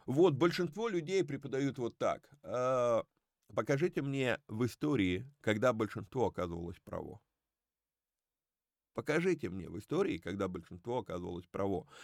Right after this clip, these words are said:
Единственный, как, как, какой момент, вот действительно поговорка, да, "пять миллионов мух не могут ошибаться", да, то есть вот если это дерьмо, то, то вот это вот большинство подтвердит, это дерьмо, да. Идём дальше.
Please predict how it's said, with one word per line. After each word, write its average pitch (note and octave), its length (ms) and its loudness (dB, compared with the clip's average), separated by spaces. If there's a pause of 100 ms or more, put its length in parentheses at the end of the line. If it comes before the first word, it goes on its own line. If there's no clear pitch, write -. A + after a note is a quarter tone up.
(160)
Единственный, C#3+ 720 0
как, A#2+ 220 -2
как, B2+ 240 2
какой B2+ 300 0
момент, C3+ 420 -2
вот G#2+ 120 0
действительно G#2 440 -4
поговорка, G#2 580 0
да, G#2+ 280 2 (340)
"пять A#2+ 180 2
миллионов A2+ 420 2
мух C#3+ 280 0
не G2+ 100 0
могут G2+ 320 0
ошибаться", F2 540 -4
да, G2 220 2
то E2 100 -12
есть F2 160 -12
вот E2+ 200 -10
если A#2+ 300 2
это A2 180 0 (680)
дерьмо, C#3+ 480 0 (540)
то, D3 260 4
то A2+ 100 -2
вот A2+ 200 -2
это E3 180 0
вот G#2 260 0
большинство G#2+ 580 -6
подтвердит, F#2+ 640 -4
это B2 240 -4
дерьмо, F2+ 380 -10 (220)
да. - 240 -6 (340)
Идём F3 300 2
дальше. A#2 280 4